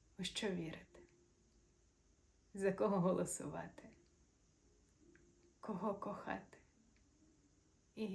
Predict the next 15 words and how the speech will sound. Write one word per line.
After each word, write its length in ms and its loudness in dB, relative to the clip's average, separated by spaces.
як 280 0
йому 220 0
про 160 -10
це 180 -6
сказати. 600 -14
Мені 480 6
дуже 300 2
хочеться, 600 0
щоб 280 0
мені 220 0
хтось 380 0
сказав, 420 0
що 280 -4
робити, 560 0
отже. 420 -4